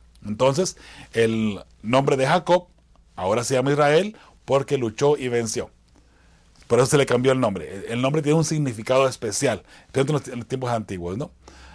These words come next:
Ahora ya no importa tanto el nombre, ya le ponen, le ponemos a nuestros hijos como, como sea, ¿no? No importa. Pero antes, según las características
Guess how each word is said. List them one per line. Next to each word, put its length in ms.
Ahora 240
ya 200
no 200
importa 420
tanto 260
el 80
nombre, 300
ya 180
le 140
ponen, 400
le 80
ponemos 380
a 80
nuestros 200
hijos 140
como, 260
como 200
sea, 240
¿no? 100
No 80
importa. 400
Pero 200
antes, 300
según 720
las 340
características 920